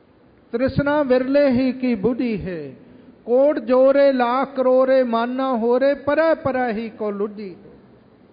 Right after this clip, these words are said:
ਬਿਨਾ ਸੰਤੋਖ ਨਹੀਂ ਕੋ ਰਾਜੈ,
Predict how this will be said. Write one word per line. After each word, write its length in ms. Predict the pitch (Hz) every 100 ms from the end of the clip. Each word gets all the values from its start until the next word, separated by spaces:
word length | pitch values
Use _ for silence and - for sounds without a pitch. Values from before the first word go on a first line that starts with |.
| _ _ _ _ _ 180
ਬਿਨਾ 340 | 262 294 302
ਸੰਤੋਖ 600 | 294 285 269 277 269 277
ਨਹੀਂ 380 | 277 262 254 294
ਕੋ 260 | 285 254 247
ਰਾਜੈ, 680 | 208 190 233 254 285 302